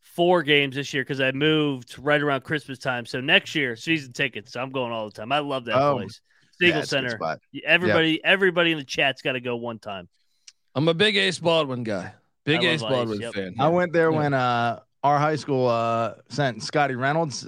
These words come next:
Speaker 2: to the state championship game there
Speaker 3: Mm.
Speaker 2: and, uh,
Speaker 1: Mm.
Speaker 2: took an L and then took his, uh, second place, uh, medallion and threw it into the crowd.
Speaker 3: Really?
Speaker 2: Yeah.
Speaker 3: I
Speaker 2: Not
Speaker 3: like
Speaker 2: his
Speaker 3: that.
Speaker 2: best moment of sportsmanship
Speaker 3: No,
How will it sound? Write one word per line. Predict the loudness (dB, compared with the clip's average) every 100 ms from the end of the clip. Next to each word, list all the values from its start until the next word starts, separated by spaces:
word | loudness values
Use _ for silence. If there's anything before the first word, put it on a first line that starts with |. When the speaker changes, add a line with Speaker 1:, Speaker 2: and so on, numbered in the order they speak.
| -10
Speaker 2:
to | -4
the | -2
state | 0 0
championship | 0 -2 0 -2 -2 -2
game | 0 2
there | 2 0 -2 -6
Speaker 3:
Mm. | -4 -4 -2
Speaker 2:
and, | 0 0 2
uh, | 0 2 2 0
Speaker 1:
Mm. | 0
Speaker 2:
took | 0 2
an |
L | 2 2 0 -6 -6
and | -4
then | -2 -4 -12 _ _
took | -2 0
his, | 0 2
uh, | 2 2
second | 0 0 0
place, | -2 0 0 0
uh, | 2 2 0 -2
medallion | -4 0 2 2 0
and | -4 -2
threw | 0
it | 0
into | 0
the | -4
crowd. | 0 2 2 0 -6 _ _ 0
Speaker 3:
Really? | 2 2 -2 -2
Speaker 2:
Yeah. | 0 0 -2 0
Speaker 3:
I |
Speaker 2:
Not | 2
Speaker 3:
like | 4
Speaker 2:
his | 2
Speaker 3:
that. | 0
Speaker 2:
best | 2 2
moment | 0 0 0
of | -2
sportsmanship | 0 0 0 -2 0
Speaker 3:
No, | 2